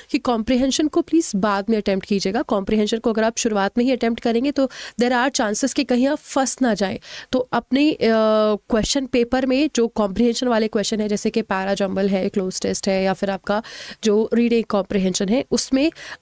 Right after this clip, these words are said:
आप फंस ना जाएं स्टार्टिंग में, इसलिए इस तरह के क्वेश्चंस को लास्ट में अटेम्प्ट करना होता है। Again, सबसे ज़रूरी चीज़ आपका कॉन्फिडेंस ही है। कई बार बच्चे टाइमर को देखकर या भीड़ को देखकर घबरा जाते हैं,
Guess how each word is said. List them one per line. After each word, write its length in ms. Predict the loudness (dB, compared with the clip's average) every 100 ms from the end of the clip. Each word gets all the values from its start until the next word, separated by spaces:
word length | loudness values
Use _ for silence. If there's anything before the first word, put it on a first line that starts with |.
| -2
आप 220 | -2 -2
फंस 380 | -2 0 0 0
ना 100 | 0
जाएं 200 | 0 -2
स्टार्टिंग 400 | 0 -2 0 0
में, 100 | 0
इसलिए 320 | 0 2 2
इस 220 | 2 0 0
तरह 140 | -2
के 120 | 0
क्वेश्चंस 400 | -2 -2 -2 -4
को 200 | 0 2
लास्ट 480 | 4 4 2 -2 -2
में 100 | 0
अटेम्प्ट 320 | 0 -4 -4
करना 240 | -4 -2 -2
होता 280 | -4 -4
है। 160 | -4 -4 _ -2
Again, 280 | 0 0 -2 -8 -20 -18 -4
सबसे 380 | 0 0 -2 0
ज़रूरी 220 | 2 2
चीज़ 280 | 2 0 0
आपका 300 | -4 -2 -2
कॉन्फिडेंस 600 | -2 -2 -2 0 0 2 2
ही 80 |
है। 160 | 0 -2 -2
कई 140 | 0
बार 180 | 2 0
बच्चे 260 | 0 0 -2
टाइमर 380 | 0 0 0 0
को 160 | -2
देखकर 460 | 0 -2 -2 -2 0
या 160 | 0
भीड़ 300 | 0 0 0
को 140 | 2 0
देखकर 320 | 0 -2 -2
घबरा 340 | 0 2 2
जाते 280 | 2 0 -2
हैं, 120 | -4